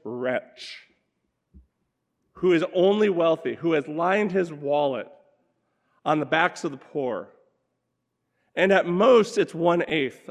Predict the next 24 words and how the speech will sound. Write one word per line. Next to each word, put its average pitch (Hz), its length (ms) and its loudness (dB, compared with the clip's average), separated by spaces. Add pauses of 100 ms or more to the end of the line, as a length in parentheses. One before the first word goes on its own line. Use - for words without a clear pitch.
(100)
of 131 140 -4
his 117 400 -10 (320)
gains. 120 300 -6
Remember, 170 260 -4
Jesus 170 420 -6
accepts - 420 -8
this 143 140 -10
confession. 123 560 -12 (220)
He 151 100 -2
doesn't 165 220 -2
say, 143 200 0
"Ah, 170 100 2
the 151 120 -10
math 156 240 -2
doesn't 135 240 -6
work." 127 400 -8 (3500)
In 135 120 -4
fact, 175 340 4
biblical 170 320 0
scholar 147 340 4
William 139 280 4
Hendrickson 156 480 2
points 123 340 -2
out, 117 260 0